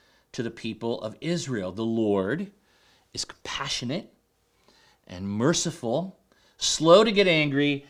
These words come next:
and filled with unfailing love. Now, this is really what I want you to see,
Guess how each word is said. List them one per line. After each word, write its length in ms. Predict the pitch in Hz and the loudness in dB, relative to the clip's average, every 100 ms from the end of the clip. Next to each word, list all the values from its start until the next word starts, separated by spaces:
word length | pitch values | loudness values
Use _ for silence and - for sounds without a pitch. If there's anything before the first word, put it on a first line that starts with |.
| _ - | _ -14
and 160 | 120 117 | -12 -12
filled 640 | - 180 143 113 113 120 _ _ _ - | -4 4 6 6 2 -2 _ _ _ -4
with 260 | 117 110 - | -2 -2 -4
unfailing 600 | 135 135 139 135 127 117 | 0 2 2 4 4 4
love. 220 | 120 113 | 2 2
Now, 140 | 101 107 | 2 0
this 220 | 165 208 | 0 0
is 120 | 196 | 0
really 280 | 156 165 165 | 4 6 6
what 160 | 147 131 | 6 6
I 60 | |
want 300 | 117 117 - | 8 6 4
you 60 | 101 | -4
to 60 | |
see, 500 | 92 - 131 92 95 | -4 0 0 0 -6